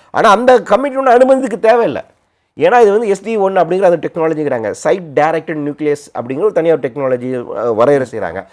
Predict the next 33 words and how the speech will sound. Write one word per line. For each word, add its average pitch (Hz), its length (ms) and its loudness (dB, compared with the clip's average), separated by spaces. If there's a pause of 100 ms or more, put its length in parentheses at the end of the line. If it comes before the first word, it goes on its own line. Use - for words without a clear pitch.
(140)
ஆனால் 220 280 6
இதுவுமே 269 340 4
மரபணு 247 320 6
மாற்றப்பட்ட 196 540 2
தொழில்நுட்பம் 175 420 -2
தான், 139 240 0
அதுக்குள்ள 175 160 -2
இன்க்ளூட் 175 320 -2
ஆகும் 160 260 2
என்பது 143 340 -2
தான் 208 220 -2 (160)
ஐரோப்பிய 196 480 4
யூனியனுடைய 156 400 0 (440)
இது 123 100 -4
வாதங்கள், 135 400 -2
வாதங்கள் 165 400 0
நம்ம 131 240 -6
சொல்றாங்க. 95 220 -10 (280)
அப்ப 123 200 -4
இங்க 202 440 0
இருக்கக்கூடிய, 190 560 -2
அ, 117 80 -6
பிரச்சனை 123 440 -6
என்ன 120 220 -6
அப்படின்னு 110 340 -10
பாத்தீங்கன்னா, 104 280 -6
நீங்க 151 240 -4
இந்த 139 160 -6
புதிய 170 340 -2
நெல் 120 260 -2
ரகத்துக்கு 123 360 -6
மாறுறீங்க 104 520 -6
அப்படின்னா, 90 420 -8